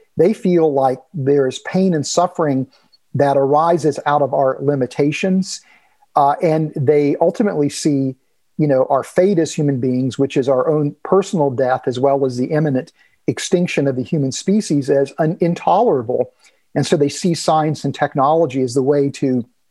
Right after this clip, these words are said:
overcome our greatest biological limitation, namely our own mortality. And they see our destiny as a human species in what science and technology can deliver. So it's a,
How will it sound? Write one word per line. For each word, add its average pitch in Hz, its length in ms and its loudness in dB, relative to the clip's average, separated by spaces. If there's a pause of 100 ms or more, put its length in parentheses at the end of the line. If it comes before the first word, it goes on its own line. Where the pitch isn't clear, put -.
(600)
overcome 151 640 0 (300)
our 135 120 2
greatest 151 560 0
biological 131 680 0
limitation, 127 720 -2 (260)
namely 139 360 0
our 127 140 -2
own 135 220 -2
mortality. 123 840 -2 (560)
And 160 380 0
they 143 220 2
see 165 500 0
our 143 140 2
destiny 147 580 0
as 123 120 -4
a 131 40 -2
human 135 280 -2
species 147 640 -2
in 160 300 0 (440)
what 156 180 0
science 143 440 0
and 131 120 -4
technology 131 680 -2
can 123 220 -4
deliver. 131 560 0 (460)
So - 180 2
it's 180 160 -2
a, 143 200 2